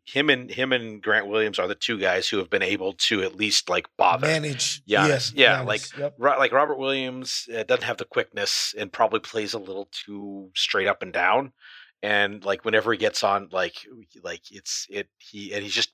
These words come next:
Speaker 1: way too big for, for, for Tatum and, and, and Brown. And, and so, but the, like, that, and, and then on the other end, like, s-, sort of one of the things, uh, and going back to when he was in Boston the first time, like,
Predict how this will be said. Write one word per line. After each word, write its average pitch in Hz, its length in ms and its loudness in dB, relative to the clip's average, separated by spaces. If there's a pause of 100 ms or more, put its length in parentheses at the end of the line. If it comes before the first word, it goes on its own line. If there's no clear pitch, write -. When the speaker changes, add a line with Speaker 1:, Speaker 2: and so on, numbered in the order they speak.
(140)
Speaker 1:
way 92 300 -2
too - 320 -6
big - 280 -10 (480)
for, 87 520 -4
for, 90 320 -4
for 92 140 -8
Tatum 87 340 -6
and, 85 260 -16
and, 90 200 -12
and - 180 -12
Brown. - 400 -6 (840)
And, 85 340 -10
and 95 160 -10
so, 113 180 4
but 110 180 0
the, 107 300 4
like, 101 200 0
that, 110 200 2 (300)
and, 113 280 -2
and 117 200 -4
then 147 260 2
on 110 100 -2
the 107 100 -2
other 131 240 4
end, 98 260 -4
like, 90 300 -4 (440)
s-, - 220 -4
sort 170 220 6
of 113 80 -8
one 151 120 4
of 139 60 2
the 127 80 2
things, 120 580 -4
uh, 120 160 2
and 113 160 4
going 143 240 2
back 120 280 0
to 117 200 -2
when 104 160 -4
he 120 100 -2
was 110 120 -2
in 110 80 -8
Boston 101 320 2
the - 60 -8
first - 260 2
time, 90 340 -4
like, 95 300 -6